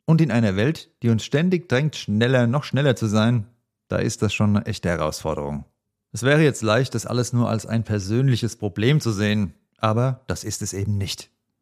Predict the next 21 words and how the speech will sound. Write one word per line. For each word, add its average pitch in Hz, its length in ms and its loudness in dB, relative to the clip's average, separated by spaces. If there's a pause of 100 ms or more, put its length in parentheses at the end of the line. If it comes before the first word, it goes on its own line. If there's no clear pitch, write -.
(180)
Es 110 100 -8
geht 151 180 2
um 151 100 4
mehr 131 200 4
als 127 180 0
nur 131 140 2
um 117 80 2
einen 110 300 2
kleinen 117 480 2
individuellen 123 580 2
Konsum. 107 640 2 (640)
Diese 151 220 4
Dynamik 117 540 4
der 101 100 0
Polarisierung 107 880 0
beeinflusst 123 580 -2
die 107 60 -6
gesamte 113 400 -2
Gesellschaft 107 800 -4
als 90 220 -8
Ganzes. 95 540 -6